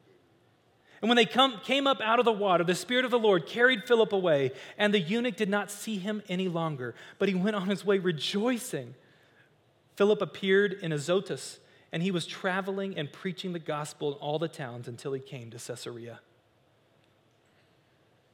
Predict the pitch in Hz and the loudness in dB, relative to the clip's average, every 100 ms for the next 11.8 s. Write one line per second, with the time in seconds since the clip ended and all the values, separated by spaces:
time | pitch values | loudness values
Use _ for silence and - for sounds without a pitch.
0 | _ _ _ _ - 180 151 - 160 160 | _ _ _ _ 0 0 0 -4 -4 -4
1 | 170 156 147 135 - 170 160 139 143 135 | -4 -4 -4 -8 -6 -2 -2 0 -4 -6
2 | 135 147 139 131 - 135 127 - 147 139 | -2 -2 -2 -4 -4 -4 -6 -8 -2 -2
3 | 139 131 110 - _ _ _ _ _ _ | -2 -6 -12 -16 _ _ _ _ _ _
4 | _ _ _ _ _ _ _ _ 190 208 | _ _ _ _ _ _ _ _ 2 4
5 | 160 202 214 233 180 214 180 190 180 175 | 6 4 6 2 0 -2 0 0 2 0
6 | 175 - 202 208 196 - 196 185 165 170 | -2 2 4 6 4 2 2 2 -2 0
7 | 175 156 190 190 160 180 - 175 170 165 | 0 0 -2 -2 0 -2 0 -6 -4 -4
8 | 175 170 170 165 160 151 139 123 - - | -2 0 -2 -2 0 0 0 -2 -10 -20
9 | - - 196 208 185 220 262 254 220 196 | -20 -2 2 4 4 4 4 0 0 2
10 | 247 208 170 190 185 185 175 202 220 175 | 0 -2 0 2 2 0 0 -2 -2 -4
11 | 202 175 - 226 202 160 - - | -6 -6 -2 0 0 -2 -6 -16